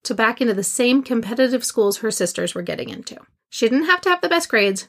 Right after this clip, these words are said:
she just had to get there and prove that she could do it. And that's exactly what she did. After many years of working together, she was able to get into that same competitive high school that her sisters got into.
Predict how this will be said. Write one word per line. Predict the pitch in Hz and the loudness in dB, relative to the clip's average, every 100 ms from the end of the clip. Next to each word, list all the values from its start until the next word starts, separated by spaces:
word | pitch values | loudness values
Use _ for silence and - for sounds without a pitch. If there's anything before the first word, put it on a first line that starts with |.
| _ | _
she | - 202 | -6 0
just | 233 254 | 0 0
had | 294 | 0
to | 269 | 2
get | 233 208 | 0 0
there | 214 - | 0 0
and | 214 | -2
prove | - 226 220 - | 2 2 2 -4
that | - | -6
she | - 208 | -4 -6
could | - 196 | -6 -4
do | 165 | -4
it. | - - - _ _ | -8 -14 -20 _ _
And | 220 202 | -2 0
that's | 220 - - 208 | 0 0 -6 -8
exactly | 180 156 190 240 226 | -4 -4 -2 0 0
what | 190 - | 0 -4
she | 226 | -2
did. | 226 165 - - _ - | -2 -4 -6 -14 _ -6
After | 226 247 | 0 2
many | 226 208 294 | 4 4 4
years | 277 285 | 4 2
of | 311 | 2
working | 262 233 247 | 2 2 0
together, | 240 196 165 180 - | 0 0 -2 -6 -10
she | - 240 | -6 -2
was | 285 247 | 0 2
able | 254 220 185 | 2 2 -2
to | 214 | -2
get | 202 214 | -2 0
into | 226 247 262 | 2 2 2
that | 220 220 - | 0 -2 -4
same | - 214 247 | 0 2 2
competitive | 254 254 220 220 233 226 | 2 0 0 0 0 0
high | 202 | -2
school | 196 185 170 - | 0 -2 -2 -2
that | - 202 | -2 0
her | 208 | 0
sisters | 208 180 180 175 | 0 0 -2 -6
got | - - | -8 -10
into. | - 190 - | -14 -16 -18